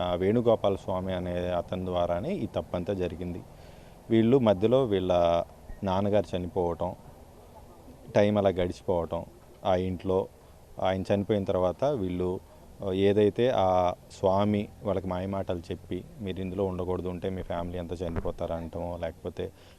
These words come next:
వీళ్ళ దగ్గర ఉన్న బంగారం కానీ, వీళ్ళకి సంబంధించిన పొలాలు కానీ, వీళ్ళకి సంబంధించిన డాక్యుమెంట్లన్నీ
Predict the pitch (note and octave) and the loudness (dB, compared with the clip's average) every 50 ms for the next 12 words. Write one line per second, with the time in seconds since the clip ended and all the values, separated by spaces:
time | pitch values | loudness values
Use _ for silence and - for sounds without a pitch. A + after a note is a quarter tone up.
0 | - - F#2+ F2 F2+ E2+ F2+ F2 F#2 F#2 F#2 F2+ F2+ F2 F2 E2+ E2+ E2+ F2 F2 | -8 -4 -4 -2 -2 -2 -2 -2 -2 -4 -4 -4 -4 -4 -4 -4 -4 -4 -4 -4
1 | F2+ F2+ E2+ E2+ E2+ E2+ F2 F2+ F#2 F2+ F2 F2+ F2 E2+ F2 - - - F2+ F2 | -4 -6 -6 -6 -8 -8 -8 -8 -10 -10 -10 -8 -8 -10 -10 -12 -12 -10 -8 -8
2 | F2 F2 F2 E2+ F2+ F2 E2+ - F2+ F2+ F2 F#2 F#2 F2+ F2 F2 F2 F#2+ F#2+ F#2+ | -6 -8 -8 -8 -10 -10 -6 -4 -4 -2 -2 -2 -4 -4 -6 -8 -8 -8 -8 -8
3 | F#2 F#2 - F#2 F2 F2 F2+ F2+ F#2 E2+ E2+ E2 E2+ E2+ - - G2 F2 F2 E2 | -8 -8 -6 -6 -8 -6 -6 -8 -8 -6 -4 -4 -6 -6 -6 -8 -8 -8 -8 -10
4 | - F#2 F2+ F2 F2+ G2+ C3 | -10 -10 -8 -8 -8 -8 -8